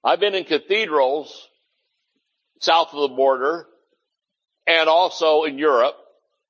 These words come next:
where people literally crawl on their bellies up the aisle to kiss the toes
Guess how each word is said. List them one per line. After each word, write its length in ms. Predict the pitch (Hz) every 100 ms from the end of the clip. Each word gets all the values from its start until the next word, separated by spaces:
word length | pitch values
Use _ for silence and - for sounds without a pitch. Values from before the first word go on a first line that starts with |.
| _
where 140 | 165
people 540 | 160 208 175 165 151 151
literally 360 | 208 214 180
crawl 760 | 151 - 196 208 202 196 196 180
on 60 |
their 140 | 175 165
bellies 640 | 147 202 175 151 156 147
up 200 | 170 175
the 140 | 165 160
aisle 440 | 180 180 165 147
to 80 | 143
kiss 380 | - 175 165 -
the 240 | 147 139 - _ _ _
toes 760 | - 220 190 135 135 156 -